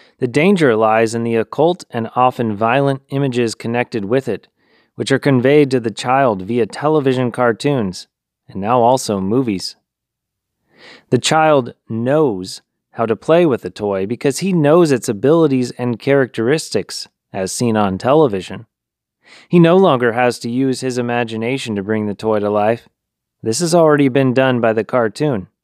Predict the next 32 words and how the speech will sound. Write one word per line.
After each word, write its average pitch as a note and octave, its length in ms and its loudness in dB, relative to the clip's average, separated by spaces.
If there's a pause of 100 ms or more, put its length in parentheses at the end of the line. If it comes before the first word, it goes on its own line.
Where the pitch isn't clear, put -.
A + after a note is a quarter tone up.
(680)
The C#3 80 2
child D3 460 2
will D#3 180 0
visualize A#2 640 -2
the A2 100 -6
same D#3+ 340 -2
situation A2 760 -2
he A2+ 180 -6
has A2 260 -2
just C3+ 440 0
watched. A2+ 540 0 (840)
If D#3+ 320 2
it D3 100 0
is A#2+ 220 4
loaded C3 400 4
with A#2 180 0
violence C#3 600 0
or A2+ 200 -6
occult C#3+ 380 -4
symbolism C#3+ 720 -2
or A#2 160 -2
practices, A2+ 720 -6 (420)
then B2 220 0
the C3+ 60 4
more C#3 380 4
he C3 100 -6
uses C3+ 500 -2
these G#2 280 -6
things A2 320 -4
in G#2 100 -4
his G2+ 220 -2
play, B2 480 2